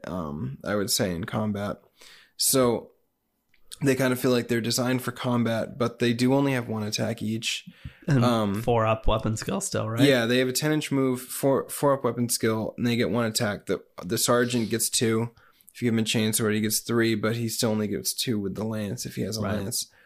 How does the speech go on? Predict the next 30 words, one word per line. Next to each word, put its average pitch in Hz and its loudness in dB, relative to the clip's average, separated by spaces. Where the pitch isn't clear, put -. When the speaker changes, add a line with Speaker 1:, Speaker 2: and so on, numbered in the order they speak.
Speaker 1:
Um, 117 0
so 123 2
the 135 2
lance 151 2
basically 123 0
makes 127 0
them 113 0
better 120 4
on 113 0
the 101 -2
charge. 117 -2
Speaker 2:
Yeah. 113 0
Speaker 1:
So 120 4
when 120 0
they 117 0
charge, 123 2
they 110 2
become 110 -2
strength 107 0
five, 107 0
A 113 -2
P 123 -4
minus 110 2
two, 120 2
and 110 2
they 107 0
do 107 -2
D 110 -2
three 107 -4
damage. 104 -4